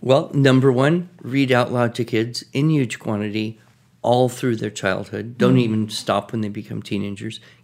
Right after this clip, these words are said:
Speaker 1: Keep reading to children as much as you possibly can. That is the number one predictor of good writing skills in adults,
Speaker 2: Mm-hmm.
Speaker 1: is having been read to a lot as a child.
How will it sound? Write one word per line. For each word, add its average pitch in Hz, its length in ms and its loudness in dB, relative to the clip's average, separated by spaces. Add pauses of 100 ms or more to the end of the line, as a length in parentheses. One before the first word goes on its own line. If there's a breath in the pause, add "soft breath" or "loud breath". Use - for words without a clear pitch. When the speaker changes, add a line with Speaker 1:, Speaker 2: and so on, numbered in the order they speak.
Speaker 1:
Keep 175 320 -2
reading 123 360 0
to 107 100 -10
children 107 520 -8 (480 soft breath)
as 113 160 0
much 120 360 2
as 117 120 -2
you 117 80 -4
possibly 110 500 -6
can. 101 420 -10 (260 loud breath)
That 127 180 2
is 113 160 2
the 113 120 0
number 165 560 4
one 135 320 0
predictor 117 680 -4 (300 soft breath)
of 110 200 -2
good 117 240 0
writing 127 280 2
skills - 400 -8
in 107 140 -8
adults, - 480 -10 (180 soft breath)
Speaker 2:
Mm-hmm. 180 180 -4
Speaker 1:
is - 120 -2
having 110 300 -2
been 107 200 -6
read 127 280 4
to 98 400 -6 (320 soft breath)
a 117 100 -2
lot 101 460 -4 (260 soft breath)
as 98 180 -12
a 101 40 -12
child. 110 440 -10